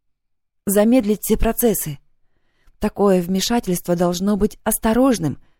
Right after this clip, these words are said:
а я, сами понимаете, действовал в спешке,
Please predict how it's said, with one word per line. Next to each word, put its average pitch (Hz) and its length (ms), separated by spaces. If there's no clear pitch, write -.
а 180 120
я, 175 280
сами 202 300
понимаете, 160 600
действовал 175 500
в 147 60
спешке, - 560